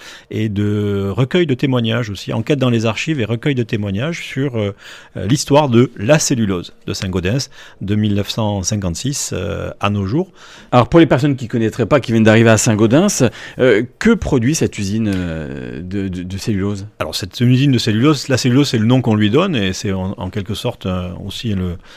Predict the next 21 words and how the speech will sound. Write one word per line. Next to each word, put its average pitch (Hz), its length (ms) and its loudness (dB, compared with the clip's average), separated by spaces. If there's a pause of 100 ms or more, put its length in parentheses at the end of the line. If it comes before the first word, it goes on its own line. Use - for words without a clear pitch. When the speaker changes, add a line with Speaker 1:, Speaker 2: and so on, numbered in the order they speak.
(340)
Speaker 1:
une 98 60 -12
sorte 110 260 -6
de 95 140 0
diminutif, 127 640 4
hein, 160 140 -2
dans, 95 360 -4
dans 90 140 -8
la 87 120 -8
désignation 95 540 -4
de 110 60 -6
cette 98 180 -8
usine 95 480 -4
très - 200 0
présente, 123 640 -2 (120)
euh, 92 140 -12 (220)
dans 101 200 -4
Saint-Gaudens, 101 540 -4
dans 107 80 -4
le 85 60 -6
paysage 113 420 0
saint-gaudens. 98 540 -4